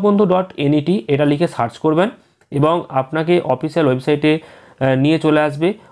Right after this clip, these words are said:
অটোমেটিক এবং আপনি কৃষক বন্ধু প্রকল্পের অফিসিয়াল ওয়েবসাইটে আসার পর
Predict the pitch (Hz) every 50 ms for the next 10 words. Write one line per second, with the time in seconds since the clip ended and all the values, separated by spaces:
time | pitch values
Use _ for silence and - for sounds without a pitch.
0 | _ - 131 131 135 143 156 156 165 170 165 - - _ _ _ 131 127 131 135
1 | - - 127 131 - - 175 190 208 220 - _ _ _ _ _ _ _ _ _
2 | _ 160 156 - 190 185 185 190 190 190 185 - 160 147 151 160 160 170 156 139
3 | 135 147 143 160 151 - 127 127 - 147 143 151 139 107 104 - - 139 135 -
4 | 147 147